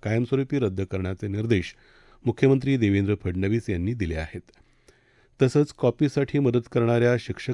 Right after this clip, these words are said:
कर्मचाऱ्यांवर कारवाई करण्याचे आदेशही त्यांनी दिले. राज्य मंत्रिमंडळाच्या बैठकीत आज त्यांनी राज्यातल्या सर्व जिल्हाधिकारी, पोलीस अधिकाऱ्यांशी परीक्षेच्या तयारीबाबत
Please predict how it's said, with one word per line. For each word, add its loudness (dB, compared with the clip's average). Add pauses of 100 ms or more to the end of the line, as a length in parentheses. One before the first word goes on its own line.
(120)
कर्मचाऱ्यांवर 0 (360)
कारवाई 4
करण्याचे -2
आदेशही -2
त्यांनी -4
दिले. -8 (800)
राज्य 2
मंत्रिमंडळाच्या 2
बैठकीत -2 (340)
आज 0
त्यांनी -2 (300)
राज्यातल्या 2
सर्व 0
जिल्हाधिकारी, 0
पोलीस -2
अधिकाऱ्यांशी -2 (400)
परीक्षेच्या 2
तयारीबाबत 0